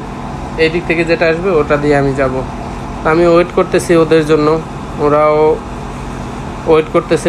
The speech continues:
ট্রেনের জন্য। দুই তিন মিনিট maybe লাগবে। তো এটা চলে গেল। তো আমি একা একা ওয়েট কর-, খুব পেইন লাগতেছিল, তো চোখেও ঘুম ছিল, তো খুব পেইন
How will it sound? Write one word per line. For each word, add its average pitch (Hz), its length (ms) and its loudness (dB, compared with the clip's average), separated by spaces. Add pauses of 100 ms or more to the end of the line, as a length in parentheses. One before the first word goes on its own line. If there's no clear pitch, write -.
ট্রেনের 156 340 4
জন্য। 156 160 2 (380)
দুই 165 160 4
তিন 175 180 4
মিনিট 165 200 2 (100)
maybe 151 280 2
লাগবে। 139 300 0 (640)
তো - 40 -8 (100)
এটা 143 140 0 (120)
চলে 151 260 4
গেল। 143 120 2 (1600)
তো 156 80 4 (220)
আমি 151 160 0 (280)
একা 160 200 0
একা 175 160 2
ওয়েট 156 220 2
কর-, 175 160 -2 (200)
খুব 220 160 -2
পেইন 240 200 4
লাগতেছিল, 151 400 -2 (960)
তো 147 60 -2 (140)
চোখেও 151 360 4
ঘুম 151 140 2 (120)
ছিল, 147 140 2 (840)
তো 156 60 4 (180)
খুব 160 140 -2 (120)
পেইন 160 140 4